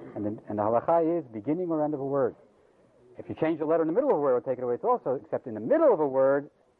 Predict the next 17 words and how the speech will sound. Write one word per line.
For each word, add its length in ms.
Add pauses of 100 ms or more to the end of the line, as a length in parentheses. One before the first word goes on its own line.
(600)
uh, 320 (320)
it 120
makes 240
an 200 (260)
Amot 280
HaKriya, 540
Aleph 240
Hey 140
Vav 280
Yud, 280 (680)
Al 80
Pi 120
Halacha, 380
even 120
though 100
that's 220
asur, 580